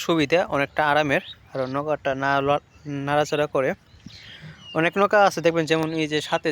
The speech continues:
যে মেশিন নৌকাটা, এটার উপর উঠলে শুধু অযথা লড়তে থাকবে,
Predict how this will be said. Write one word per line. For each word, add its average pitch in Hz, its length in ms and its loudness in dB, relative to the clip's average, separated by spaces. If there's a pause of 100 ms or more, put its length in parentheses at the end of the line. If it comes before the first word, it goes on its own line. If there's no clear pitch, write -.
যে 156 160 -4
মেশিন 151 260 -6
নৌকাটা, 165 320 -4 (600)
এটার 143 320 -6
উপর 160 140 -2 (100)
উঠলে 147 200 0 (760)
শুধু 147 200 -6 (580)
অযথা 180 440 4
লড়তে 165 260 2
থাকবে, 120 240 -2